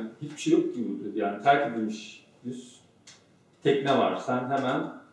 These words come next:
iki kişi getirdin oraya, yalnızlıktan korktuğun için." demişti. Psikolog da bunu insanın yüzüne söyler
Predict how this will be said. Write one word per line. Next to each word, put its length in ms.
iki 180
kişi 160
getirdin 380
oraya, 440
yalnızlıktan 600
korktuğun 300
için." 120
demişti. 220
Psikolog 340
da 80
bunu 80
insanın 260
yüzüne 240
söyler 260